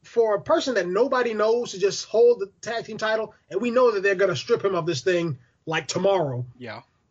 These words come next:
Speaker 1: Or tonight.
Speaker 2: Yeah.
Speaker 1: It, it just felt like something that didn't need to happen.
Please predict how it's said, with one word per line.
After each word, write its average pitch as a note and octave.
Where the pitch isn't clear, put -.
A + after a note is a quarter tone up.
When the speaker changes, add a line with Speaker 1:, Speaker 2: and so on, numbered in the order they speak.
Speaker 1:
Or D3
tonight. F3
Speaker 2:
Yeah. A2
Speaker 1:
It, -
it C#4+
just E4
felt E4
like B3+
something B3+
that A#3
didn't A#3
need A3+
to G3
happen. C4+